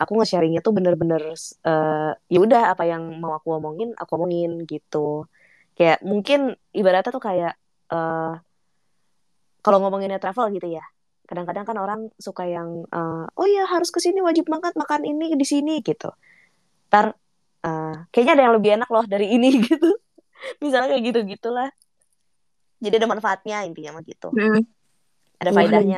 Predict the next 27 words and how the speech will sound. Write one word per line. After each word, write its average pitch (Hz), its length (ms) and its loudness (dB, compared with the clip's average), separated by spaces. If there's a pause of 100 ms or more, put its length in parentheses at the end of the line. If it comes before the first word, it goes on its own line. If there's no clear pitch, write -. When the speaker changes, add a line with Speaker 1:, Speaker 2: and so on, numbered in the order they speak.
Speaker 1:
nge-follow 160 320 -6
aku 151 200 -8
teh. 160 200 -14 (500)
Speaker 2:
<laughs> - 1500 2
Gak 240 100 8
ada 262 80 8
manfaatnya 302 400 4
juga 254 160 6
apa-apa 247 280 6
sih. - 200 4 (720)
Speaker 1:
<laughs> 480 500 4
Speaker 2:
Oke. 220 240 -2 (800)
Ya, 240 240 4
ini 349 320 4
tujuannya 277 400 8
by 262 120 10
the 262 80 8
way 330 200 8
Nobel 240 320 6
sekali 277 400 2
ya, 208 200 2
agar 233 260 0
ada 240 220 4
legacy 254 760 4
ini, 180 100 -10 (240)
agar 208 320 -2
ada 214 180 0